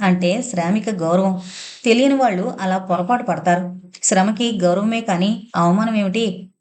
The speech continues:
మనం అర్థం చేసుకోలేకపోతే తప్ప. ఎవరి పనులు వారు సక్రమంగా చేయకపోతే ప్రపంచం సాగనే సాగదు. ఆమె మాటలు అతనికి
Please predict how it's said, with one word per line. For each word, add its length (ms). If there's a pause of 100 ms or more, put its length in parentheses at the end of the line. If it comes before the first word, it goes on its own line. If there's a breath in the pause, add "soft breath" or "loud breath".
(140)
మనం 240
అర్థం 380
చేసుకోలేకపోతే 580
తప్ప. 480 (380 soft breath)
ఎవరి 260
పనులు 320
వారు 200
సక్రమంగా 580
చేయకపోతే 800
ప్రపంచం 460
సాగనే 440
సాగదు. 520 (960)
ఆమె 220
మాటలు 380
అతనికి 320